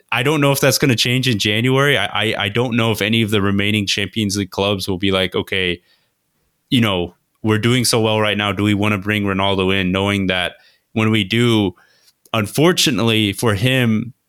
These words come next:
the track record since he's left Madrid hasn't been that great in terms of when he came to Juventus, he was good, but he also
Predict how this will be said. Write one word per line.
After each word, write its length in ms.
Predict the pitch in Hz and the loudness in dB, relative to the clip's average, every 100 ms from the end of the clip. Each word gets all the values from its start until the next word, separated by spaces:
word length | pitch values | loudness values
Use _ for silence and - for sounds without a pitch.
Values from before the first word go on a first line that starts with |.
| _ | _
the 80 | - | -6
track 400 | 104 - 123 120 | -2 0 0 0
record 300 | 120 110 110 | -2 -2 -2
since 200 | - 107 | 0 0
he's 160 | 110 95 | 0 0
left 220 | 110 104 | 0 0
Madrid 400 | 104 92 113 113 | -4 0 2 0
hasn't 420 | 95 110 107 95 | 0 -4 -4 -4
been 220 | 113 107 | -2 0
that 200 | 98 101 | 0 -4
great 360 | 90 101 110 98 | -2 -2 0 -2
in 100 | 90 | -4
terms 300 | 90 104 98 | -4 -2 0
of 180 | 98 90 - - | 0 -2 -6 -8
when 140 | 104 98 | -4 -2
he 60 | |
came 220 | 98 120 | -2 -2
to 60 | 117 | 0
Juventus, 520 | 107 101 110 107 104 | 0 0 0 0 -2
he 100 | - | -2
was 220 | 98 101 90 | -2 -2 0
good, 420 | 123 135 123 101 | 2 2 2 0
but 260 | 104 98 - - - - _ _ | 0 -2 -4 -18 -20 -20 _ _
he 140 | 120 | -2
also 640 | 120 117 - 117 113 101 | 0 0 2 2 2 0